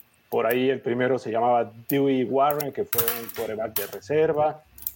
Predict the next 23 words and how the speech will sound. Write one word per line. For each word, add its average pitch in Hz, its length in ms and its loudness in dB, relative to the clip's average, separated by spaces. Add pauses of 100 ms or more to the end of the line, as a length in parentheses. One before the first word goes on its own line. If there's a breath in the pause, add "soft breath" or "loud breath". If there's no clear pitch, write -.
(140)
El - 160 -2
segundo 139 580 2
en, 113 180 -2
en 113 120 -6
usarlo 131 560 0
es 117 180 0
este 127 200 -8
jugador, 113 540 -2 (220)
Horst 123 400 -2
Muhlmann, 127 420 -2
al 107 100 -2
que 113 120 -2
le 110 80 -4
vamos 123 300 -6
a, 101 220 -4
a - 60 -14
dedicar 104 380 -6
la 117 100 -4
sección 113 300 -8
el 107 80 -6
día 107 120 -2
de 110 120 0
hoy. 160 160 0